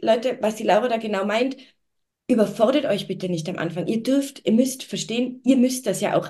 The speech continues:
abarbeiten irgendwo im Hintergrund. Und speziell, wenn man die Plattformen nicht kennt, wenn man nicht weiß,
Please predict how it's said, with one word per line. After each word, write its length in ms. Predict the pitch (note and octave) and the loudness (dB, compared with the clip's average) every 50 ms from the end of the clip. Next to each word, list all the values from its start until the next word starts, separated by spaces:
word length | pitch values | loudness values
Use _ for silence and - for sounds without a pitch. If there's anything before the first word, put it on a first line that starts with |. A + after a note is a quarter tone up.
| - | -4
abarbeiten 640 | C#4+ C#4+ - - - F#3+ E3+ E3 D3 D3 D3+ - D#3+ D#3 | -6 -6 -4 -4 -4 -2 0 2 0 0 0 -2 -4 -2
irgendwo 320 | E3 E3+ E3 D#3+ D#3 D#3 | -2 0 0 0 0 2
im 80 | D#3 D#3 | 2 2
Hintergrund. 540 | D#3 E3 D#3+ D#3 D3+ D3+ - D#3 D3+ D#3+ - | 2 2 0 -2 -4 -6 -6 -6 -6 -4 0
Und 200 | - F3+ F#3 F#3 - | 0 0 0 0 -4
speziell, 720 | - - - - - - - - - A#3 - A#3+ C4 C#4+ C#4+ | -10 -14 -14 -14 -14 -16 -12 -8 -6 -4 2 4 6 6 8
wenn 120 | E4 E4 | 8 8
man 140 | E4 E4 D#4+ | 8 8 8
die 80 | D4+ D#4+ | 6 6
Plattformen 480 | - C4 A3 A3+ - C#4 B3+ B3 B3 A#3+ | 6 4 0 0 0 -2 0 0 0 0
nicht 180 | A#3+ A3+ - | -2 -2 0
kennt, 200 | - B3 A#3+ A#3 | 0 0 0 0
wenn 120 | A3 G#3+ A#3 | -2 0 2
man 120 | B3 B3+ | 2 4
nicht 220 | C#4 C#4 C#4 - A3+ | 4 2 0 0 0
weiß, 340 | A3+ A#3 A#3+ B3 B3+ - | 2 4 4 4 4 2